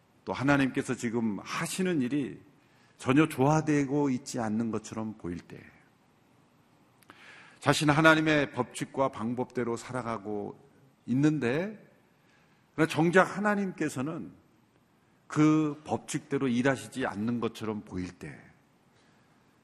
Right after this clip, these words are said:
역사와 이 세상을 보면서 악인이 득세하고 또한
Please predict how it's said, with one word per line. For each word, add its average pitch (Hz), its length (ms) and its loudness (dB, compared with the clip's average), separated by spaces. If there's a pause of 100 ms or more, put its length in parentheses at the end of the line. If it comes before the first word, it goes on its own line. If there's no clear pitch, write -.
(280)
역사와 117 500 2
이 117 80 0
세상을 135 460 0
보면서 101 760 -4 (840)
악인이 113 400 0
득세하고 110 960 -2 (1000)
또한 113 640 2